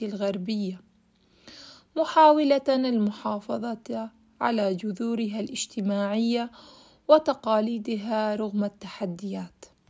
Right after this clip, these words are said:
تتجسد التناقضات في موضوع الرواية التاريخية التي تحكي قصة سقوط بغداد والخليفة المستنصر بالله، محاولة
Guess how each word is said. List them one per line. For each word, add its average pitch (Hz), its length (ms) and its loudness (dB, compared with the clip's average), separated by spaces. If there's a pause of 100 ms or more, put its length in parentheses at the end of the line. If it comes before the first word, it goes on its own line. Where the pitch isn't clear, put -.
(1400)
تتجسد 262 760 0
التناقضات 226 1120 -2
في 220 280 -6
موضوع 196 600 -4
الرواية 208 640 -2
التاريخية 226 960 -4
التي 226 480 -4
تحكي 254 480 -8
قصة - 500 -6
سقوط 254 560 -8
بغداد 214 800 -2 (640)
والخليفة 240 880 -2
المستنصر 214 1000 -4
بالله، 185 480 -4 (1200)
محاولة 302 840 0